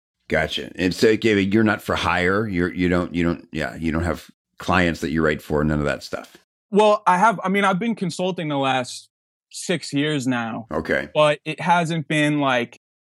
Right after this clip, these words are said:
Speaker 2: "I want a sales letter written and I want you to write it." It's been more like, Okay, my brand needs to develop. I need to create a new site.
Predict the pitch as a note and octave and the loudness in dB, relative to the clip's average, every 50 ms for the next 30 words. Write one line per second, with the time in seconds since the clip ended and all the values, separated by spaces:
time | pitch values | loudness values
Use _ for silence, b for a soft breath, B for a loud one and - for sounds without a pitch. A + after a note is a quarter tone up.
0 | _ _ _ _ _ _ _ _ - C#3+ D#3 E3 E3 D#3+ D#3 D#3 D#3 D3+ D3+ C#3+ | _ _ _ _ _ _ _ _ 2 2 2 4 2 2 2 2 2 0 -2 -2
1 | - C#3 B2+ - - E3+ D#3 D#3 D#3+ D3+ - D#3 D#3 D3+ C#3+ C#3 B2+ A#2+ C3+ C#3 | -4 -6 -8 -4 -2 0 0 2 0 -2 -2 0 0 2 2 0 0 0 0 0
2 | C3+ - F#3 G3 G#3 G3+ G3+ _ _ _ _ _ _ _ _ _ _ _ - C#3 | 0 -2 -2 -2 -2 -4 -6 _ _ _ _ _ _ _ _ _ _ _ -4 -2
3 | C#3+ C#3+ C#3+ C#3+ D3 C#3+ C#3 D3+ D#3 D#3 - - E3+ D3+ C#3 C3+ C3+ C#3+ C#3 B2 | 0 2 2 2 2 4 4 2 2 0 0 -2 0 0 2 2 4 2 2 2
4 | B2 A#2 - D3 C#3 - - - D#3 D3+ D3+ D#3 D#3 D#3 D#3 D#3 D#3 D3 C#3+ C3 | 0 -2 -2 -4 -6 -6 -4 -2 -2 0 0 0 2 2 2 2 4 2 2 2
5 | C3 B2+ - C#3+ C#3+ - - D3 B2 A#2 A#2 A#2+ _ _ _ _ _ _ _ _ | 0 0 0 -2 -2 0 0 -2 -2 -2 -4 -10 _ _ _ _ _ _ _ _
6 | _ _ _ - C#3+ C#3+ D3+ E3 E3+ D3+ E3+ E3+ E3 D#3+ D#3+ D#3 D3+ D3+ D3 C#3 | _ _ _ 0 2 2 4 4 2 2 2 2 2 0 0 0 0 0 -2 -4
7 | - - - C#3+ C3 C#3 B2+ B2 C#3 C3+ C3+ C#3 C#3 C#3+ C3+ C3 C#3 C#3+ C3 - | -4 -4 -4 -2 0 0 2 2 2 4 2 2 2 0 0 0 0 0 -2 -2
8 | D#3 C3 - D3+ C#3+ C#3+ C3+ C3+ C3 C3 C#3 C3+ C3 B2+ - - C3+ C3 B2 A#2+ | -6 -6 -2 0 0 2 2 0 0 2 2 2 0 0 0 0 0 2 2 0
9 | B2 - | -2 -4